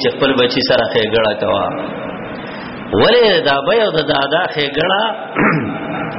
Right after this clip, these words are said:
هغه فطرتن ده، بس بچی، بچی سره الله د ده زړه چ-، لګولی دی. بچی او بچی، نافرمانی ډیر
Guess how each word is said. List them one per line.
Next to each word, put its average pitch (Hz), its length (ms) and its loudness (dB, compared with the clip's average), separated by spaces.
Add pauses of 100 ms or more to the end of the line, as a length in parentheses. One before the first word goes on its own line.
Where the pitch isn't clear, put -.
(880)
هغه 156 200 6 (100)
فطرتن 175 520 2 (100)
ده، 147 160 4 (240)
بس 170 140 2 (140)
بچی، 233 320 0 (300)
بچی 143 300 2
سره 160 160 4
الله 156 260 2
د 156 180 0
ده 160 100 2
زړه 151 240 2 (100)
چ-، - 140 -8 (760)
لګولی 127 560 4
دی. 110 120 2 (2250)
بچی 147 380 4 (160)
او 135 160 2
بچی، 123 320 -2 (180)
نافرمانی 175 760 2
ډیر 135 220 2